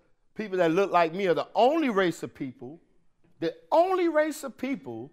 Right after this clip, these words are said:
who someone could look at and just automatically assume what political party they support. Just think about it.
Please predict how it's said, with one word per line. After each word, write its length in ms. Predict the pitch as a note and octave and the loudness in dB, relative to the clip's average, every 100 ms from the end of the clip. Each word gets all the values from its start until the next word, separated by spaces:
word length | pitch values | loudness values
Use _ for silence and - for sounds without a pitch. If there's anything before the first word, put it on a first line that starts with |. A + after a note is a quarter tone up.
| _ _ _ | _ _ _
who 260 | - A3 G3+ - | -10 -8 -8 -4
someone 300 | B3 A#3+ A3 | -2 -2 -4
could 160 | F#3 | -6
look 340 | D#3+ A3+ D4 G3 | -6 -4 -4 -2
at 240 | E3+ E3 | -2 -4
and 100 | E3 | -6
just 180 | E3+ E3+ | -8 -6
automatically 680 | F3+ F3+ E3+ F3+ F#3+ F#3 D#3+ | -6 -4 -4 -2 -2 -4 -10
assume 460 | D3+ - F3 D3+ C#3 _ _ | -10 -12 -12 -10 -12 _ _
what 240 | D#3 E3+ | 0 0
political 380 | - D#3+ D#3+ D3 | 0 -4 -4 -8
party 360 | B2 D#3 C#3+ B2+ | -6 -2 -2 -4
they 180 | B2+ B2 | -10 -10
support. 460 | - G#2+ B2+ F#2+ _ _ _ _ - | -16 -16 -14 -14 _ _ _ _ -16
Just 200 | C4 - | -16 -10
think 200 | A3 D#3+ | -12 -12
about 220 | F#2+ E2+ | -20 -20
it. 80 | _ | _